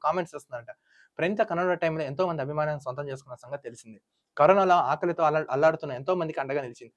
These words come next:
నిజంగా కరోనా టైంలో ఈవిడ చాలా అంటే చాలా సేవలు చేసింది. నిజంగా కొంతమందికి ఆవిడ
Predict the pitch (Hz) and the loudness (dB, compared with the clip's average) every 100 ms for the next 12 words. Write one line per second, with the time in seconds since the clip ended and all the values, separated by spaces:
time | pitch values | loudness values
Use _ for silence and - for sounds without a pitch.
0 | _ _ _ 139 208 226 147 165 196 190 | _ _ _ -6 -4 0 0 2 2 2
1 | 170 165 147 139 139 - 143 160 165 160 | 0 0 0 0 -2 -6 -4 -2 -2 -6
2 | 139 156 156 135 170 135 120 - 120 151 | -4 -4 -2 0 2 0 -6 -12 -12 -12
3 | _ _ _ 127 185 190 190 190 147 151 | _ _ _ -4 0 2 2 0 -4 -4
4 | 165 175 175 180 139 | -4 -2 -2 -2 -6